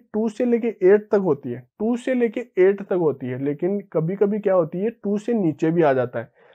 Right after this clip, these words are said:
प्राइमरी में क्या होता है, कभी कभी ये टू से नीचे भी आ जाता है, ठीक है। यदि मैं सेकेंडरी की बात करूँ मैं, तो सेकेंडरी में मेरे पास केएच upon केडी की वैल्यू कितनी दे-, देखी है हमने, ज़ीरो पॉइंट सेवन से लेके वन पॉइंट फ़ोर तक देखी है हमने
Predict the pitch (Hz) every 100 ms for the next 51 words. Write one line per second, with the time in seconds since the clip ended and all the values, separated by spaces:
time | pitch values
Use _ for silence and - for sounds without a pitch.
0 | _ 170 185 202 214 247 247 247 226 220
1 | 226 254 202 208 220 233 240 214 214 240
2 | 196 160 143 143 139 135 123 135 139 214
3 | 233 247 _ _ - 165 233 254 240 202
4 | 185 202 208 240 247 226 196 208 208 202
5 | 208 190 214 220 - 208 208 208 226 247
6 | 247 226 214 240 240 202 202 214 226 220
7 | 208 190 220 233 226 214 208 233 220 208
8 | 190 175 175 170 156 139 143 147 170 208
9 | 233 233 - 185 180 202 233 226 214 208
10 | 196 208 226 208 185 185 202 220 220 208
11 | 226 214 202